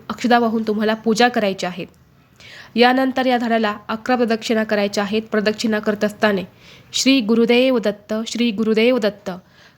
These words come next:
किंवा "दिगंबरा, दिगंबरा, श्रीपाद वल्लभ दिगंबरा" या मंत्राचा जप करायचा आहे. यानंतर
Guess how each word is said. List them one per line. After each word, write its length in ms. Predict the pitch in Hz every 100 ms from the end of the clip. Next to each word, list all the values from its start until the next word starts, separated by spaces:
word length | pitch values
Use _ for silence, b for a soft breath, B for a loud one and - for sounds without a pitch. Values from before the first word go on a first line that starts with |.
| b
किंवा 240 | 254 220 196
"दिगंबरा, 640 | 208 214 254 262 247 240 233
दिगंबरा, 560 | 208 220 240 233 214 220
श्रीपाद 520 | - 226 220 233 233
वल्लभ 440 | 240 226 214 214 233
दिगंबरा" 540 | 214 214 220 208 185 202 -
या 200 | 208 226
मंत्राचा 460 | 233 202 202 202
जप 280 | 214 208 190
करायचा 320 | 196 185 175 185
आहे. 400 | 175 - - - - - B B B B B
यानंतर 460 | 240 247 269 262